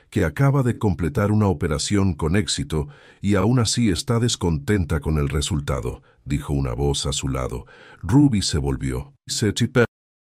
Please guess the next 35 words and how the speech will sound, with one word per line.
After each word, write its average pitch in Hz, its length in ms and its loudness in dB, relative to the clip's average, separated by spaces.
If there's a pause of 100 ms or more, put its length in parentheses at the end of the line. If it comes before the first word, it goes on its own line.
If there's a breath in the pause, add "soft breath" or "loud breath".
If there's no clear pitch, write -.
(280)
Matthew 131 540 2
había 104 280 2
dejado 87 460 0
a 71 100 -2
Pamela 92 460 2
conversando 85 840 0
con 87 160 0
una 117 200 4
conocida 85 720 0 (260 loud breath)
que 110 100 2
se 117 160 0
habían 139 300 4
cruzado 104 580 0
en 67 120 -2
el 65 120 -4
paseo 71 560 -2 (320 loud breath)
y 101 140 0
se - 160 0
había 110 320 2
colocado 95 520 0
junto 76 420 -2
a 69 40 -2
Ruby 85 440 2
con 82 240 0
la 78 80 2
naturalidad 78 680 0
de 80 180 -4
un 80 180 2
hombre 85 400 2 (300 loud breath)
que 78 120 0
sabe 107 440 0
exactamente 80 920 0
lo 69 140 -2
que 67 160 -4
hace. 60 420 -6